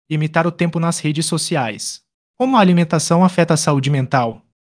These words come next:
Uma alimentação saudável pode ajudar. Um. Coma frutas e vegetais. Dois. Evite alimentos processados. Três. Beba bastante água. Quatro. Inclua o ômega três na dieta.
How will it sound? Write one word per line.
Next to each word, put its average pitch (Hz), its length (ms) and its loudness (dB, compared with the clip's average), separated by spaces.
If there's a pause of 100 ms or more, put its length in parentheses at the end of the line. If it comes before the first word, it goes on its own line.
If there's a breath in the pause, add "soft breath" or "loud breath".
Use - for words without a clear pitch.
Uma 185 160 2
alimentação 160 580 0
saudável 139 520 2
pode 139 260 2
ajudar. 123 500 -2 (320)
Um. 131 200 4 (360)
Coma 220 200 4
frutas 156 420 2
e 185 40 4
vegetais. 120 840 0 (280)
Dois. 139 440 2 (300)
Evite 170 300 2
alimentos 165 460 2
processados. 156 920 -2 (260)
Três. 160 400 2 (320)
Beba 190 160 2
bastante 160 480 2
água. 117 420 -2 (360)
Quatro. 143 340 -2 (380)
Inclua 160 340 2
o 180 40 4
ômega 180 260 6
três 180 280 4
na 147 100 4
dieta. 120 580 0